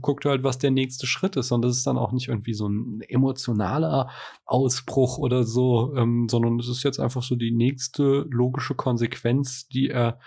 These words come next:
machen muss, um weiter voranzukommen. Und von daher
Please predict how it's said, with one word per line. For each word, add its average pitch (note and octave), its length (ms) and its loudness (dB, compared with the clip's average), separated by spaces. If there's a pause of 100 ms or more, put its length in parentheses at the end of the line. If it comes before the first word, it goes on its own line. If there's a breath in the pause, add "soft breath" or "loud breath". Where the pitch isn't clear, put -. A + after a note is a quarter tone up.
(280 loud breath)
machen A#2+ 300 4
muss, B2+ 400 6
um B2 360 2 (100)
weiter A2+ 320 2
voranzukommen. A2+ 840 0
Und G#2 240 -4
von A2+ 120 0
daher A2 220 0